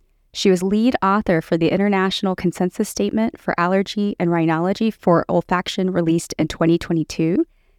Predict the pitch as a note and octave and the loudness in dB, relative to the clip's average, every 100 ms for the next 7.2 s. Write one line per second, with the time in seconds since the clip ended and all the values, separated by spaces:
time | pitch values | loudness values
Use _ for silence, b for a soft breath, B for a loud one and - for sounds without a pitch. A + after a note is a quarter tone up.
0 | _ G3 - G#3 - A3 B3 - G#3+ G3+ | _ -2 0 -2 0 0 2 2 0 2
1 | F#3 - F#3 F3+ - F3 D#3+ D#3+ - E3 | 0 -2 -4 -4 -2 -2 0 0 0 -2
2 | E3 E3+ G3 F#3+ - - F3+ D#3+ D#3 E3+ | 0 0 0 0 -2 -2 0 0 0 0
3 | - B3+ D4+ - F#3 G3 F3+ F#3+ F#3 - | 0 0 0 -2 -4 -2 -2 -2 -4 -4
4 | F3+ E3+ F3 - - F3 - - - D3+ | -4 -4 -4 -4 -4 -4 -4 -6 -2 0
5 | D#3+ - G3 F3+ G3+ G3 F3+ F#3 D3+ E3 | 0 0 0 2 0 2 2 4 4 4
6 | F#3 - D#3 C#3+ C3+ F3 G#3 F#3 F3+ E3+ | 0 -4 -2 0 -2 -2 2 4 4 2
7 | E3+ | 0